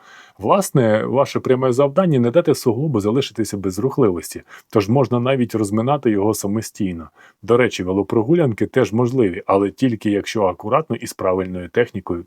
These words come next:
і без травм. Масаж. Зняття спазму,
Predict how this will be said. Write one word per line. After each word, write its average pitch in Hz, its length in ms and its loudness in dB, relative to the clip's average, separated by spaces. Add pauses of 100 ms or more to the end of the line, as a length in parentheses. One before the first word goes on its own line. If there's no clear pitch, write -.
і 202 120 0
без 104 200 -4
травм. - 280 -8 (840)
Масаж. - 520 0 (720)
Зняття 120 400 -2
спазму, 127 600 0